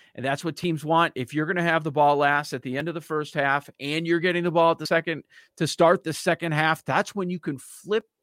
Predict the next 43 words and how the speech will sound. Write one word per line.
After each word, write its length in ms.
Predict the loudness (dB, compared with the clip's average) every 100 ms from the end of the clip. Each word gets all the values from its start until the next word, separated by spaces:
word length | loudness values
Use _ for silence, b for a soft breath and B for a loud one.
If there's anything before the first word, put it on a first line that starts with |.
| -8
a 80 | -8
game 400 | -4 -2 -2 -2
on 220 | -2 -4
its 160 | -8 -4
head. 480 | 2 2 2 -4 b b b b -2
And 340 | 2 2 0 -4 _ _ -8
the 80 | 2
game 220 | 4 6
was 160 | 4 2
decided 580 | 0 6 6 6 2
in 200 | 2 2
the 80 | 2
middle 280 | 4 4 4
two, 320 | 0 -2 -4 _ _ -2
the 100 | 0
<laughs> 0 |
last 400 | 2 2 0 2
minute 300 | 2 2 0
of 60 | 2
the 100 | 2
first 340 | 4 2 6
half 240 | 6 6 4 B B
and 140 | -2 0
the 100 | 2
first 340 | 4 4 0
minute 280 | -4 -2 0
of 220 | -2 -2
the 100 | -8
second 500 | -6 0 0 0 -4
half. 380 | 0 0 0 -4
Uh, 100 | -6
Jones, 440 | -2 2 2 2 -10 b
Jones 260 | -2 0 0
fumbles, 600 | 2 2 2 0 -2 -14 _ _ _ -2
and 120 | 0
then 100 | 2
he 120 | 4
exits 360 | 2 0 -8 -8
the 80 | 0
game 240 | 0 2
with 160 | -2 -2
an 100 | -4
injury. 560 | -4 -2 0 0 -2